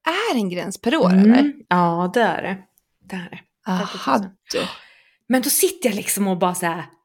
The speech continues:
Speaker 2: alltså jag har sjuttio
Speaker 1: Men vad händer
Speaker 2: auktioner
Speaker 1: sen?
Speaker 2: som håller på just nu. Sen får man skatta en viss
Speaker 1: Oj.
Speaker 2: någonting, kommer inte ihåg riktigt. Men
Speaker 1: Men
Speaker 2: jag
Speaker 1: det är
Speaker 2: är
Speaker 1: inte
Speaker 2: inte
Speaker 1: så
Speaker 2: där
Speaker 1: här
Speaker 2: än.
Speaker 1: mycket skatt?
Speaker 2: Nej, det var det inte.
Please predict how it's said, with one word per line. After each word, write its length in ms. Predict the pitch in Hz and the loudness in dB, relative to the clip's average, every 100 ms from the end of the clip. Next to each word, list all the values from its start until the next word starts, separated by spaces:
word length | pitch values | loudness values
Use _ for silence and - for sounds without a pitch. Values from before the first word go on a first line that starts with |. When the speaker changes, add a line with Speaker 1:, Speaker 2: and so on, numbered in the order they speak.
| _ _ _ _ _ _ _ | _ _ _ _ _ _ _
Speaker 2:
alltså 160 | 190 180 | -4 -2
jag 80 | 170 | -2
har 100 | 175 | -4
sjuttio 340 | - - 190 | -8 -8 -8
Speaker 1:
Men 120 | 339 349 | -4 -2
vad 100 | 359 | 0
händer 240 | 349 359 | -2 -4
Speaker 2:
auktioner 280 | 330 359 - | -4 -4 -6
Speaker 1:
sen? 160 | - - | -8 -18
Speaker 2:
som 180 | - 180 | -12 -10
håller 140 | 160 | -10
på 140 | 160 165 | -10 -12
just 140 | 156 | -12
nu. 160 | 185 185 | -16 -4
Sen 220 | - 226 | -2 0
får 80 | 196 | -2
man 120 | 180 | -6
skatta 300 | - 175 - | -6 -8 -8
en 80 | 165 | -8
viss 480 | 160 233 190 202 - | -6 -4 -4 -6 -10
Speaker 1:
Oj. 80 | 156 165 | -14 -12
Speaker 2:
någonting, 420 | 165 - - - - | -12 -12 -12 -14 -16
kommer 200 | - - | -14 -12
inte 140 | - 135 | -12 -14
ihåg 160 | - - - | -16 -16 -16
riktigt. 500 | - 135 - - - _ _ | -14 -14 -14 -18 -20 _ _
Men 80 | 220 | -10
Speaker 1:
Men 120 | 170 | -2
Speaker 2:
jag 100 | 214 | 4
Speaker 1:
det 60 | 240 | 4
är 20 | |
Speaker 2:
är 40 | |
Speaker 1:
inte 180 | 226 - | 4 2
Speaker 2:
inte 80 | 151 | 0
Speaker 1:
så 60 | 190 | 0
Speaker 2:
där 60 | |
Speaker 1:
här 100 | 180 | 0
Speaker 2:
än. 120 | 175 | -2
Speaker 1:
mycket 260 | 190 185 190 | -4 -6 -12
skatt? 300 | - - - _ _ _ _ 226 | -12 -16 -18 _ _ _ _ 0
Speaker 2:
Nej, 400 | 226 220 214 - | 2 2 0 -6
det 100 | 185 | -6
var 160 | 175 - | -6 -8
det 80 | |
inte. 320 | - - - | -14 -16 -18